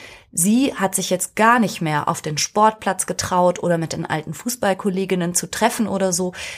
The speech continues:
Was sie sich hätte vorstellen können, war Schwimmen.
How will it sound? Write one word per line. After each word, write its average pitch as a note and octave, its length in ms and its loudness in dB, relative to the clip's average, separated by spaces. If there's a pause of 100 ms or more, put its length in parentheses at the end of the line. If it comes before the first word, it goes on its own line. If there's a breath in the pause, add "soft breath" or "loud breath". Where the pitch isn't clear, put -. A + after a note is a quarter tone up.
(160 loud breath)
Was A#3+ 200 4
sie G#3+ 60 -2
sich G3 200 -2
hätte G3 180 0
vorstellen F3+ 600 -2
können, F3 380 -2 (300 loud breath)
war D3+ 440 0
Schwimmen. G#3 800 0